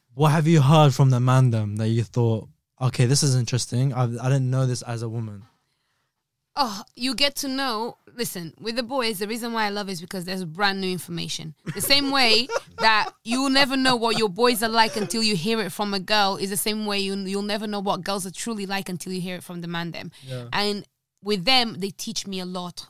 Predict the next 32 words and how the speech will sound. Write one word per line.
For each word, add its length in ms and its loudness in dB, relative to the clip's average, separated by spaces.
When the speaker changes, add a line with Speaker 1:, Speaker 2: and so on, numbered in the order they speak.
Speaker 2:
all 180 -8
the 100 -8
time. 280 -6
They 100 -8
talk 300 -10
to 100 -12
me 140 -4
about, 460 0
you 80 -8
know, 340 -6
girls 360 -2
that 160 0
are 40 -2
stressing 380 -6
them 160 -6
out, 260 -4
girls 260 -6
that 120 -8
they 100 -6
may 180 -6
potentially 460 -10
be 140 -8
interested 500 -8
in, 80 -6
and 80 -8
we 80 -6
have 220 -8
conversations 720 -10
as 140 -4
to 80 -10
why 220 0
she 200 -4